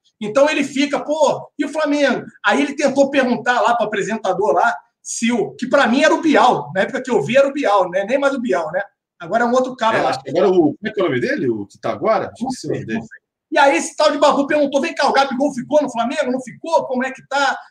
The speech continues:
Speaker 1: E aí, e durante o programa, acho que ele falou, porque assim, a única coisa boa, pelo que eu sei, parece que saíram todos os homens da casa, né?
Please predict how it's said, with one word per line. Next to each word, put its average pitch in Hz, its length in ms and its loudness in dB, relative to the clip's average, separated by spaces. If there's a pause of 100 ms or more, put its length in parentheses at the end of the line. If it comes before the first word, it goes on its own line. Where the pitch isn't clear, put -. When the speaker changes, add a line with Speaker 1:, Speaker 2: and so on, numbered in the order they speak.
(120)
Speaker 1:
E 349 60 0
aí, 294 280 2 (160)
e 240 160 0
durante 226 540 0
o - 60 -10
programa, 196 440 0
acho 214 160 0
que 233 60 -6
ele 220 100 -6
falou, 226 260 0 (200)
porque 285 140 -4
assim, 277 180 -2
a 208 100 -2
única 381 280 0
coisa 277 220 2
boa, 254 280 2
pelo 254 180 0
que 240 60 -6
eu 202 80 0
sei, - 280 -6 (280)
parece 277 280 4
que 285 80 -8
saíram 269 360 2
todos 311 320 0
os 226 100 -2
homens 277 240 4
da 277 100 2
casa, 190 380 0
né? 160 140 -6